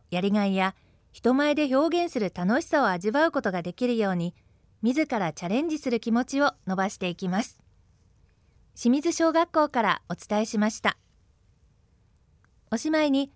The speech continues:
区の子ども園から、おいしくおいしくなーれと題してお届けします。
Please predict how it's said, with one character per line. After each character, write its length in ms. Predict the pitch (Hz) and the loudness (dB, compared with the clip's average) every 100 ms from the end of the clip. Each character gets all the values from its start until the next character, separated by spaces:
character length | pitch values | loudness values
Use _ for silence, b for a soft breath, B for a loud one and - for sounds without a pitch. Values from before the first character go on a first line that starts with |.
| _ | _
区 140 | - 392 | -2 2
の 220 | 381 247 | 4 2
子 140 | - 190 | 0 0
ど 100 | 262 | 2
も 140 | 302 | 4
園 200 | 262 220 | 2 0
か 140 | 196 | -2
ら、 160 | 170 151 _ _ _ _ _ _ _ - | -6 -8 _ _ _ _ _ _ _ -6
お 140 | 190 254 | -2 0
い 140 | 311 | -2
し 120 | - | -6
く 240 | - 294 - | -4 -4 -2
お 140 | 185 240 | -2 -2
い 100 | 320 | -2
し 140 | - | -6
く 180 | - 320 | -4 0
な 240 | 330 330 | 0 0
ー 40 | 302 | 0
れ 180 | 311 - _ - | -2 -4 _ -2
と 100 | 311 | 2
題 220 | 349 349 | 2 2
し 100 | - | -2
て 100 | 220 | -6
お 40 | 175 | -4
届 320 | 185 185 202 | -4 -4 -6
け 20 | |
し 120 | - | -4
ま 160 | 208 | -4
す。 120 | 277 | -4